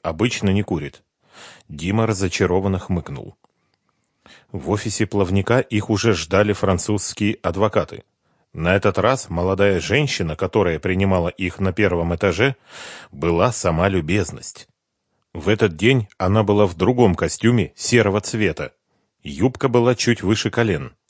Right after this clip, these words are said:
Сегодня она даже представилась. «Меня зовут Тамара», сказала она Ренату.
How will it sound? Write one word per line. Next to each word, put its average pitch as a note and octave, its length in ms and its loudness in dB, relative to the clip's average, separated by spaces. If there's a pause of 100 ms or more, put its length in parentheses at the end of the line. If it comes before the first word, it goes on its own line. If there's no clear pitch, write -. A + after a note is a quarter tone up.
(140)
Сегодня F2 680 0
она G2 260 2
даже F#2+ 240 2
представилась. D#2+ 880 -4 (800)
«Меня C#3 320 4
зовут C#3+ 360 2
Тамара», D3+ 540 2
сказала F2 600 -2
она E2+ 240 -2
Ренату. F2 480 -2